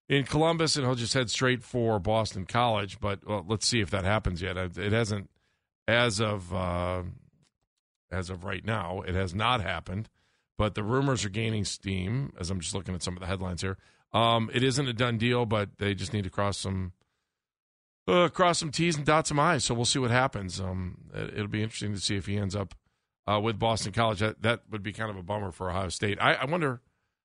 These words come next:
I wonder what the money difference is between being the head coach at Boston College and being a coordinator at Ohio State.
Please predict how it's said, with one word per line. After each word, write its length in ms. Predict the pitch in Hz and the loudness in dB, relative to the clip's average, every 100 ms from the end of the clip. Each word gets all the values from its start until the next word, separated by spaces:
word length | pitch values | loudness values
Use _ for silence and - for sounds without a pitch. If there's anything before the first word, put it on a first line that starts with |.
| _ _ _ - | _ _ _ -4
I 60 | 120 | 0
wonder 180 | 170 | 2
what 120 | 190 135 | 0 -2
the 80 | |
money 340 | 95 101 143 151 | 0 2 2 0
difference 400 | 104 - 95 - | -2 -8 -10 -8
is 180 | 95 87 | -8 -6
between 380 | 101 117 117 | -6 -4 -4
being 220 | 110 117 110 | -2 -2 0
the 80 | |
head 160 | 110 110 | 0 0
coach 300 | 117 110 110 | 0 0 0
at 120 | 98 | -2
Boston 320 | 101 104 - | 0 -2 -2
College 340 | - 104 104 87 | -4 -4 -4 -6
and 80 | 90 | -8
being 420 | 101 101 92 82 _ _ _ - | -6 -4 -6 -8 _ _ _ -6
a 80 | 104 | -6
coordinator 580 | - 107 113 107 98 92 | -2 -2 0 -2 -4 -4
at 80 | |
Ohio 280 | 87 92 92 | -2 -2 -2
State. 340 | - - 50 | -4 -6 -6